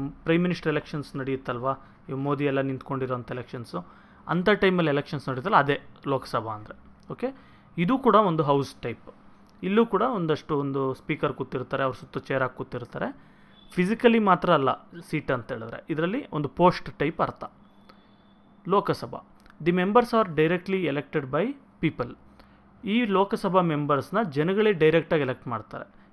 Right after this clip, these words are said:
ಏಯ್ಟೀನ್ ಇಯರ್ಸ್ ಆಗಿತ್ತು ಅಂತ ಹೇಳಿದ್ರೆ ನೀವು ಹೋಗಿ ವೋಟ್ ಎಲ್ಲ ಮಾಡ್ತಾರಲ್ಲ, ನಿಮ್ಮ ಅಪ್ಪ ಅಮ್ಮ ಎಲ್ಲ, ಅವರು ಹೋಗಿ ಈ ಎಲೆಕ್ಷನಲ್ಲಿ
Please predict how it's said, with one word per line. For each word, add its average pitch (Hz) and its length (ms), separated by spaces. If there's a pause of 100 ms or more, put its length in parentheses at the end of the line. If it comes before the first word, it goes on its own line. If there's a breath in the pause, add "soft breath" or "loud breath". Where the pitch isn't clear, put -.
(120)
ಏಯ್ಟೀನ್ 170 280
ಇಯರ್ಸ್ 165 200
ಆಗಿತ್ತು 156 340
ಅಂತ 147 120
ಹೇಳಿದ್ರೆ 156 200
ನೀವು 151 160
ಹೋಗಿ 147 160
ವೋಟ್ 147 180
ಎಲ್ಲ 143 140
ಮಾಡ್ತಾರಲ್ಲ, 135 600 (440 soft breath)
ನಿಮ್ಮ 139 200
ಅಪ್ಪ 135 180
ಅಮ್ಮ 135 240
ಎಲ್ಲ, 127 180 (460 loud breath)
ಅವರು 165 220
ಹೋಗಿ 151 280
ಈ 254 180
ಎಲೆಕ್ಷನಲ್ಲಿ 147 720